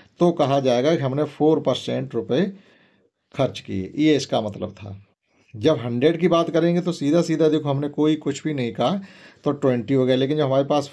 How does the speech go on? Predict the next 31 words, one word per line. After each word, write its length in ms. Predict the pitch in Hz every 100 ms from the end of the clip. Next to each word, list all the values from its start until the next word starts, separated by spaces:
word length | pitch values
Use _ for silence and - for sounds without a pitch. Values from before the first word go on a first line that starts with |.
| -
फ़ाइव 260 | 127 156
हंड्रेड 340 | 139 127 123 113
रुपीज़ 320 | 98 110 101
थे 240 | - 139 165 - - -
और 140 | 135 123
ट्वेंटी 340 | 147 156 160 190
रुपीज़ 280 | 170 147
उसमें 200 | 139 143
से 100 | 123
खर्च 200 | - 117
किए 120 | - 151
तो 300 | - 196 190 185
कितने 240 | 156 175 151
परसेंटेज 760 | 147 131 - 151 147 156 143
किए, 220 | 135 143
तो 100 | 147
ये 240 | 139 147 170
हम 180 | 147 139
क्या 360 | 147 139 143
लेकर 320 | 151 139 135 135
के 60 |
जाएंगे 420 | 123 120 127 196 202 - - - -
कि 100 | 165
सौ 320 | - 165 160
के 140 | 160
पास 320 | 147 127 120 120
लेके 220 | 113 117
जाएंगे। 280 | 113 127 143
अगर 120 | 135
हम 120 | 135
हर 180 | - 143